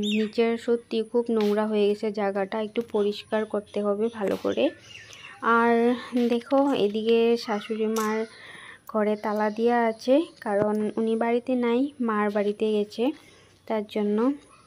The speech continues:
আর চলো এবার চলে যাই উপরে। তো উপরে কয়েকটা ফুল গাছ লাগানো আছে, উম, এই সাইডে। তো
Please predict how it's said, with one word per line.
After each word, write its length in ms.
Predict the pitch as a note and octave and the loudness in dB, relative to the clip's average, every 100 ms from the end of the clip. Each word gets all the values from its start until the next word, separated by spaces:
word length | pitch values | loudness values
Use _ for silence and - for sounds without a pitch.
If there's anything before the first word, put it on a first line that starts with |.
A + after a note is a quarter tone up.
| _ _ _ _ _ - - - - - - C#4 G3+ | _ _ _ _ _ -16 -14 -14 -20 -20 -14 -4 0
আর 140 | G#3 G#3+ G#3+ G#3+ - - - | 2 4 4 2 -6 -14 -4
চলো 280 | B3+ B3 C4+ C4+ - - G#3+ | -2 4 4 4 -2 -4 -2
এবার 240 | G#3+ A3 A3 G#3+ - - | -2 -2 -2 -4 -8 -6
চলে 200 | B3 B3 | -2 0
যাই 200 | B3 B3+ B3+ A3+ | 2 4 4 2
উপরে। 320 | A3+ A3 A#3 D4 - - - - - - | 0 0 0 -2 -8 -16 -12 -12 -12 -8
তো 100 | - G#3 G3 G3+ G#3 - | 0 4 4 2 -2 -4
উপরে 320 | G#3+ A3+ A3 A3+ A#3 A#3 - - | -2 0 2 4 4 0 -6 -2
কয়েকটা 340 | A3+ A3 A3 A3+ | 2 2 0 -2
ফুল 240 | - A3 G#3+ | -2 0 2
গাছ 180 | A3 G#3+ - - - - - - - B3 | 2 0 -4 -20 -20 -20 -20 -20 -8 0
লাগানো 400 | A3 A3 A#3 B3 A#3+ | 2 4 4 4 4
আছে, 260 | A#3 - B3+ D4 - | 2 0 0 0 -4
উম, 340 | A3+ G#3+ G#3 G3+ - G#3+ | -4 0 0 -2 -2 -2
এই 60 | G#3+ | -2
সাইডে। 340 | A#3 G#3+ G3+ A#3 D4+ - - - - - - | 0 0 2 0 0 -8 -20 -20 -20 -20 -6
তো 100 | A#3 | 0